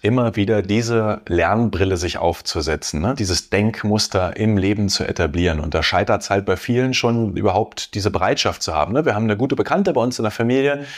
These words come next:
die sagt sowas wie, „Ach, ihr lügt euch alle an, das bringt doch alles nichts, so positiv zu denken.“ Naja, <laughs> äh, das kann man so sehen. Ähm, die Frage ist immer, was wird aus solchen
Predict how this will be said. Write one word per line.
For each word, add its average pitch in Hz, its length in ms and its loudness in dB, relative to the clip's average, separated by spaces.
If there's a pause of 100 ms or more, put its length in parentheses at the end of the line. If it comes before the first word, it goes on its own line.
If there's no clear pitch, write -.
(280)
die 107 80 2
sagt 107 320 0
sowas 107 340 2
wie, 104 260 4
„Ach, - 140 -6 (160)
ihr 131 120 0
lügt 165 180 0
euch 123 160 2
alle 107 160 2
an, 101 260 0 (120)
das - 120 -2
bringt 143 240 0
doch 117 120 -2
alles 98 260 0
nichts, - 400 -2
so 110 100 2
positiv 98 420 -2
zu 117 120 0
denken.“ 107 260 -2
Naja, 117 560 0 (400)
<laughs> - 460 -6
äh, 113 200 4
das 110 140 0
kann 151 160 -2
man 208 160 0
so 208 120 0
sehen. 214 380 0
Ähm, 147 440 -4
die 123 80 -2
Frage 143 240 0
ist 139 80 -2
immer, 120 400 -2
was 120 320 -2
wird 151 200 0
aus 117 220 0
solchen 117 540 0